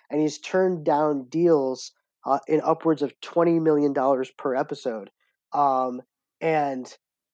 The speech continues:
uh, he is in talks with Netflix. So who knows how much <laughs> money Netflix is throwing at him to do a stand-up special. But, I mean, we c-, in the next year or so, we could see it happen. Ben,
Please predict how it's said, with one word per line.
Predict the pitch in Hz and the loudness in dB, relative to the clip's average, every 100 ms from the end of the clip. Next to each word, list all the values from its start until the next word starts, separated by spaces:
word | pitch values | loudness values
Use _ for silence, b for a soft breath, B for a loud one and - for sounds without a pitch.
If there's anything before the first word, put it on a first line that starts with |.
| _ | _
uh, | 147 143 139 - - | -4 -2 -2 -6 -12
he | - 180 | -2 2
is | 165 156 | 2 0
in | 143 | 0
talks | 156 147 - | 2 2 0
with | 139 | -4
Netflix. | 135 135 110 | -4 -6 -10
So | - 127 | -10 -2
who | 185 240 | 2 4
knows | 214 226 180 151 - B B | 8 8 8 4 -6 B B
how | - 180 | 2 4
much | 175 165 | 4 2
<laughs> | |
money | 165 170 196 160 - B B | 0 2 2 2 0 B B
Netflix | 170 170 175 175 | 0 2 0 0
is | 151 | -8
throwing | - 160 160 156 | 0 2 4 2
at | 139 143 | 0 -2
him | 135 131 b b _ | -4 -6 b b _
to | 165 | -2
do | 160 156 | 2 2
a | |
stand-up | - 151 147 139 - | 2 -2 0 -2 -4
special. | - 143 - 127 117 b _ - 151 | -2 -2 -2 -8 -10 b _ -8 0
But, | 143 135 - - | 2 2 -6 -6
I | 123 | -4
mean, | 135 123 | -4 -4
we | 156 | -4
c-, | 156 - | -4 -4
in | 151 | -2
the | 143 | 0
next | 160 - | -2 -2
year | 160 165 | 0 2
or | |
so, | 151 135 | 0 -2
we | 135 | -4
could | 139 | -6
see | - 143 | -6 -6
it | |
happen. | 127 135 104 101 | -4 -4 -6 0
Ben, | 175 160 | 2 2